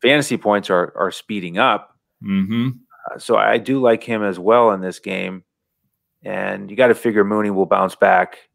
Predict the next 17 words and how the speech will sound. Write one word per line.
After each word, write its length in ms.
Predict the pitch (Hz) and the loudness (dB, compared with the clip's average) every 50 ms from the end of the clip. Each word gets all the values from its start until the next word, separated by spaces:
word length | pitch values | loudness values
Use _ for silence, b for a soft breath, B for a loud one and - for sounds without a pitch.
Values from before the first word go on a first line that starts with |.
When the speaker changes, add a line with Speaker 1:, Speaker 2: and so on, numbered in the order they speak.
| _ _ 101 | _ _ -20
Speaker 1:
and 120 | 98 92 | -16 -12
be 100 | 95 98 | -10 -10
more 220 | 92 92 92 92 | -6 -2 0 -2
efficient 520 | 90 - - 98 92 - - 95 92 82 - | -2 0 -2 -2 -2 -2 -4 -10 -10 -12 -14
in 160 | - 101 98 | -14 -12 -8
that 200 | 98 95 92 - | -6 -6 -6 -6
strong 320 | - - - 95 92 92 92 | -8 -4 -2 -2 -2 0 -2
matchup. 520 | 92 90 90 90 - - 95 90 87 - - _ _ _ _ _ _ _ _ _ _ _ _ _ _ _ _ _ b b b b b b b - | -2 -2 -2 -2 -2 0 0 0 0 -2 -6 _ _ _ _ _ _ _ _ _ _ _ _ _ _ _ _ _ b b b b b b b -4
Uh, 60 | 104 | -4
w-, 200 | 98 98 98 - | -2 -2 -2 -4
again, 240 | - - 117 110 104 | -2 2 2 2 4
we'll 100 | 104 110 | 2 0
see 140 | - - 139 | 0 2 0
what 140 | 120 113 - | 0 0 0
the 80 | - | -2
pricing 460 | - - 107 107 104 - - 98 92 90 | -2 2 2 4 2 2 -2 -6 -8 -8
is, 360 | 87 87 82 - - - | -10 -12 -12 -14 -16 -20